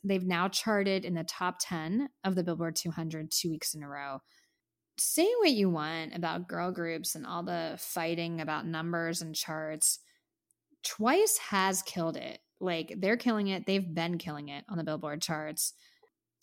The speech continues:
And I, I continue to listen to that album. We reviewed it a couple weeks ago. I really like this project. So congratulations to Twice. Blackpink. Blackpink's about to be in everyone's area. They added more dates to their Born Pink tour in the United States.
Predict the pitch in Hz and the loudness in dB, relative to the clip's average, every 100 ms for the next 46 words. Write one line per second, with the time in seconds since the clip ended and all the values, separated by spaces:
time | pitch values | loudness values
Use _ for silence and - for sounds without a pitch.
0 | - 208 196 190 185 180 196 208 190 202 | 0 2 4 2 0 0 2 4 4 4
1 | 202 180 175 175 160 160 143 151 147 151 | 4 2 0 0 0 -2 -4 -4 -6 -8
2 | 160 170 175 180 175 170 165 - 160 151 | -6 -4 -4 -4 -4 -2 -2 -4 -4 0
3 | 202 190 190 208 190 180 165 165 165 - | 2 2 6 10 10 8 4 0 0 0
4 | 160 151 151 135 - - 180 - 170 160 | 0 -2 -4 -6 -10 -10 0 2 2 2
5 | 202 240 269 277 254 254 226 175 - 143 | 2 4 4 4 4 4 2 0 -2 -4
6 | 139 135 - - _ _ _ _ _ _ | -2 0 0 -2 _ _ _ _ _ _
7 | _ _ _ - 180 190 190 180 - 233 | _ _ _ -8 0 2 2 -2 0 4
8 | 247 240 233 233 - - _ - - 180 | 6 6 6 2 -16 -20 _ -16 -2 0
9 | 180 - 220 226 - 185 175 180 180 170 | 0 0 2 2 2 0 -2 -2 -4 -2
10 | 175 190 233 214 202 196 180 175 175 170 | -2 0 2 4 4 2 2 2 0 0
11 | 175 170 170 165 175 202 302 247 170 233 | 0 0 0 0 2 6 6 6 4 2
12 | - - 233 190 170 165 180 180 180 175 | 2 2 2 4 2 0 0 2 0 -2
13 | - 180 170 - - 165 156 147 165 165 | -2 0 0 -4 -8 -6 -6 -6 -4 -4
14 | 160 156 156 - 202 208 196 - | -4 -6 0 0 2 2 4 2